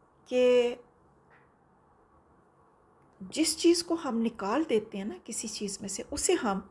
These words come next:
मुस्तस्ना कहते हैं। और मैंने ये कहा ला इलाहा, यानी कोई इलाह नहीं है,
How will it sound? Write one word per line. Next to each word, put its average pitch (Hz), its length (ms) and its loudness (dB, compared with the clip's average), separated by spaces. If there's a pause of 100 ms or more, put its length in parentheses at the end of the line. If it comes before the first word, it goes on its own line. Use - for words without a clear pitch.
मुस्तस्ना 208 560 -6
कहते 196 380 -12
हैं। 190 200 -8 (2500)
और 208 440 -2
मैंने 226 260 -2
ये 269 160 -2
कहा 208 440 -4 (1080)
ला 220 360 2
इलाहा, 185 640 -2 (1160)
यानी 226 360 0 (260)
कोई 311 320 4
इलाह 196 380 0
नहीं 175 240 -6
है, 175 120 -12